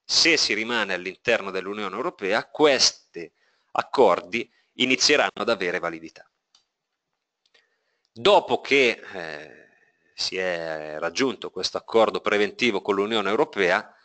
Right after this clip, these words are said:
Cameron, che è stato quello che ha, eh, in qualche modo proposto il referendum, ha deciso di sostenere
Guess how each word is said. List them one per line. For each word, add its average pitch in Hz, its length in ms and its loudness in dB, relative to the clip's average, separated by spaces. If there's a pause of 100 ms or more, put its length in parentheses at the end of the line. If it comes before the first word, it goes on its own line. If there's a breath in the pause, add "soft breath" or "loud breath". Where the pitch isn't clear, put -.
(380 soft breath)
Cameron, 123 720 0
che 98 160 -2
è 87 40 0
stato 92 300 -2
quello 110 440 4
che 95 220 0
ha, 104 220 6 (520)
eh, - 240 -20
in - 80 -20
qualche - 320 -4
modo 95 440 2
proposto - 560 2
il 90 80 -2
referendum, 101 800 -4 (300 soft breath)
ha 110 140 2
deciso 95 440 0
di 104 120 -2
sostenere 90 880 2